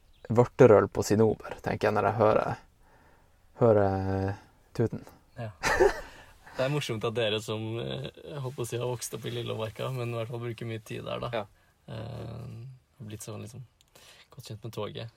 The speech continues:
Speaker 2: og har kule assosiasjoner til det.
Speaker 1: Ja, så jeg var jo og syklet forrige eh, for et par uker siden, altså en litt, en sånn fire dagers, eh, fe-, eh, tur.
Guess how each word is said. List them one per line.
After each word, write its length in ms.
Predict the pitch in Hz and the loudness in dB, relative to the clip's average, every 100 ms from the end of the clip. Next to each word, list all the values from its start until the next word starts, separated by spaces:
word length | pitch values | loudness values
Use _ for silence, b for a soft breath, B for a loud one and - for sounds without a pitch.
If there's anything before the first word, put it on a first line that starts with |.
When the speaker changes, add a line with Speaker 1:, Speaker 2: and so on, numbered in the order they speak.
| _ | _
Speaker 2:
og 380 | 139 110 110 107 | -14 -12 -10 -10
har 120 | 107 104 | -10 -10
kule 320 | 117 - 104 113 | -10 -10 -10 -12
assosiasjoner 720 | - 107 110 98 101 98 120 | -14 -14 -14 -12 -14 -14 -12
til 180 | 113 | -12
det. 40 | 117 - _ _ _ _ b b b b b 123 | -14 -16 _ _ _ _ b b b b b 10
Speaker 1:
Ja, 140 | 147 143 | 10 10
så 180 | 135 151 143 | 12 12 12
jeg 220 | - 135 151 | 12 10 12
var 100 | 143 | 12
jo 120 | 131 | 10
og 80 | - | 6
syklet 720 | 143 - 120 107 104 101 101 | 2 6 8 8 6 2 0
forrige 440 | - 123 120 104 101 101 - - - - - _ _ - - 110 | 2 4 6 6 6 2 -2 -12 -20 -20 -20 _ _ -20 -8 -4
eh, 160 | 98 | -4
for 160 | - 110 | -2 -2
et 60 | |
par 100 | 107 | 2
uker 160 | 113 - | 2 0
siden, 160 | - - | -4 -4
altså 160 | - | -4
en 100 | 214 | -2
litt, 180 | 196 - _ | -2 -4 _
en 140 | 113 107 | -4 -2
sånn 200 | 104 98 | -2 -4
fire 400 | - 113 117 120 | -4 0 2 4
dagers, 440 | 117 104 98 98 - - | 6 6 4 2 0 0
eh, 200 | 98 98 | 2 2
fe-, 200 | - 127 | 0 0
eh, 360 | 110 104 98 107 - | 0 2 0 -4 -4
tur. 240 | - 110 | 2 2